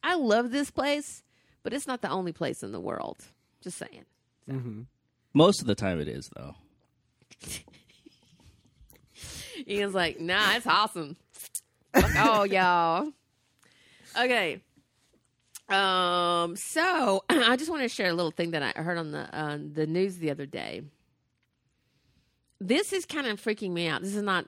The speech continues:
Speaker 1: celebrity related or, um, entertainment related, but this is something that made, made me think even more today about this. Did you know that China and Russia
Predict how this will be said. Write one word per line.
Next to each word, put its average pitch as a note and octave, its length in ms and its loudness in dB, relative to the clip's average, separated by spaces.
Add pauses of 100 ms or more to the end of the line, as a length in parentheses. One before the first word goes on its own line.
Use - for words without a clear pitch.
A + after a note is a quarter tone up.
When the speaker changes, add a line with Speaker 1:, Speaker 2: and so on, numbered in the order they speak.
(120)
Speaker 1:
celebrity E3 460 -4
related D3+ 460 -4
or, C3 280 -4 (240)
um, C#3+ 340 -6 (440)
entertainment E3+ 460 -6
related, D3+ 400 -6
but F3 200 0 (400)
this C#4+ 220 -2
is E4+ 80 -2
something B3 240 -2
that F#3 160 0
made, F#3 400 -2
made F3+ 180 -2
me F3 140 -2
think F3 240 -4
even F3+ 260 -4
more F3 280 0
today D#3+ 340 0
about C#3 240 -4
this. D3 340 -4 (1000)
Did A3 220 0
you G3+ 80 4
know G#3+ 320 0
that D#3+ 120 -2
China A3+ 300 -4
and E3 180 -4
Russia G3 540 -4